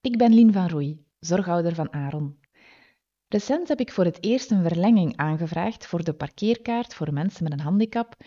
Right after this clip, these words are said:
voor mijn zoontje Aaron. Toen ik hierover wat deelde op sociale media, kreeg ik al gauw het idee om hier een aflevering te maken omwille van de vele reacties.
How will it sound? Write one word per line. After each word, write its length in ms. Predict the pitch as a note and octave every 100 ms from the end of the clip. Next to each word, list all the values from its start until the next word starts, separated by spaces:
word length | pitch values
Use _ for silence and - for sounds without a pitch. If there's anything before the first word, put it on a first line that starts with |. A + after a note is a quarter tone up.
| - - _
voor 160 | F#3
mijn 180 | F3+ D#3+
zoontje 340 | E3+ E3+ - -
Aaron. 520 | C#3 C#3+ C#3 C#3 C3+ _ _ _ _ _ _ -
Toen 160 | A3+
ik 120 | B3+
hierover 320 | B3+ G3+ F#3 D#3
wat 160 | C#3+
deelde 300 | D3 G3 G3+
op 100 | -
sociale 460 | - D3+ - C#3 C#3
media, 480 | C#3 F3 G3+ G#3 G#3 _ _ _
kreeg 220 | G3+ A3+
ik 140 | A3+ F3+
al 120 | D3+
gauw 280 | - F#3 A#3+
het 120 | F#3
idee 420 | D3+ D#3 G3 -
om 140 | E3+
hier 140 | D#3 D3
een 140 | C#3+ -
aflevering 560 | F#3+ D#3+ D#3 D3 C#3+
te 100 | D3+
maken 400 | D3 D#3+ - A3+
omwille 380 | E3+ E3 G3 G3+
van 220 | D#3+ D#3
de 200 | D3 D3 -
vele 340 | F#3 F3+ C#3+
reacties. 680 | C#3+ E3+ - - - -